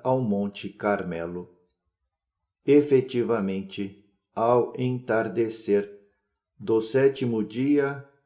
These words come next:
ali chegaram. O percurso fora longo, porém relativamente fácil. Toda a jornada constituída de caminhos inóspitos,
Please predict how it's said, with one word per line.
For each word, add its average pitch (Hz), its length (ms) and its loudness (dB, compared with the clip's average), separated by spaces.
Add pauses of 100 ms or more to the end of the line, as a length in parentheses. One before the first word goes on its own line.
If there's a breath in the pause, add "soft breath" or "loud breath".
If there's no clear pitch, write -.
(120)
ali 117 340 0
chegaram. 92 760 -2 (1120)
O 101 120 -2
percurso 120 920 0
fora 110 400 4
longo, 98 680 0 (300)
porém 131 640 0 (160)
relativamente 123 1500 2
fácil. - 640 -8 (760)
Toda 120 540 6
a 123 80 2
jornada 98 840 0 (320)
constituída 123 960 0
de 143 160 -4
caminhos 127 800 0
inóspitos, 104 1160 -2